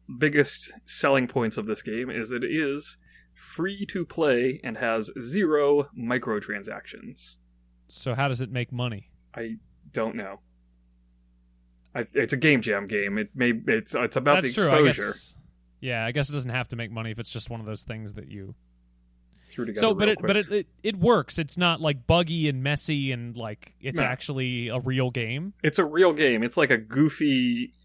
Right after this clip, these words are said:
Speaker 1: like, it's, it's, it, it's a weird area of polish and not polish. I,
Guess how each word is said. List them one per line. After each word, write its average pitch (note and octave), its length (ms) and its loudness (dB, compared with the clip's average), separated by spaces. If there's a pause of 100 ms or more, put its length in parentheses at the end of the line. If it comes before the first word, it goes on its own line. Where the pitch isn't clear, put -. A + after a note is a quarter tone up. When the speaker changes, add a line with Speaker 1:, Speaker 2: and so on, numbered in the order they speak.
(100)
Speaker 1:
like, A#2+ 180 0
it's, A#2 240 -4
it's, - 400 -6 (600)
it, C#3+ 260 4
it's C#3+ 180 2
a C#3+ 80 4
weird F3 400 6
area D3 460 4
of A#2 500 0 (380)
polish C#3 420 2
and A2 100 0
not A2+ 260 -2
polish. C3+ 540 -2 (220)
I, - 60 -10